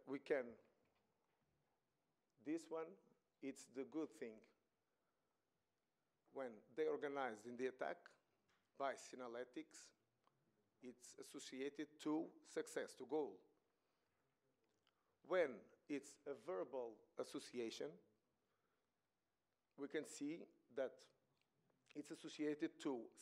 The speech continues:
simple goal, no relevance, or no shot. Probably,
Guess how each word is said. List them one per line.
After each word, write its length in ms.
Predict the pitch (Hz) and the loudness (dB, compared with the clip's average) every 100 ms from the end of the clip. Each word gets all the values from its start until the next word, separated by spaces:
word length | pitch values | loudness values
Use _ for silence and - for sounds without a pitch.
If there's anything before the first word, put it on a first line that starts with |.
| - | -4
simple 320 | 185 190 180 | -2 0 0
goal, 340 | 123 127 131 156 - - | 4 6 6 2 -8 -12
no 300 | 127 151 180 | -2 6 8
relevance, 760 | 151 139 131 127 143 165 - - - _ _ _ _ _ _ | 10 8 8 6 0 -2 -8 -14 -18 _ _ _ _ _ _
or 200 | 139 151 143 | 8 8 8
no 140 | 147 170 - | 2 2 2
shot. 220 | 156 123 - - - _ _ _ _ _ _ _ _ - | 0 0 -2 -16 -18 _ _ _ _ _ _ _ _ 0
Probably, 580 | 160 127 135 131 143 | 4 6 4 2 -2